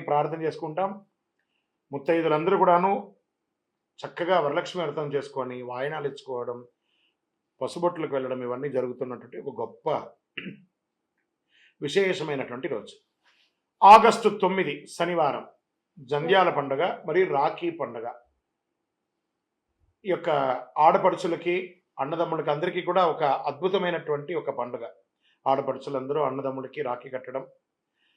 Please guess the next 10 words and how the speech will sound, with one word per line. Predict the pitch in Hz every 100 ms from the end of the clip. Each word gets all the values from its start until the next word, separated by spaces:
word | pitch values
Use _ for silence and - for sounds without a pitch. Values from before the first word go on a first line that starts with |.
| _ _ _ _ _ _ - 147
ఈ |
యొక్క | 135 - 131 139
సహోదర | 139 165 170 165 -
సహోదరి | 147 151 147 143 139
యొక్క | 135 135 113 110 - _ _
ప్రేమానురాగాలను | 139 147 156 147 139 127 131 113
పెంచే | 120 120 185
ఒక | 131 117
అద్భుతమైనటువంటి | 117 135 123 113 104 107 104 156
ఒక | -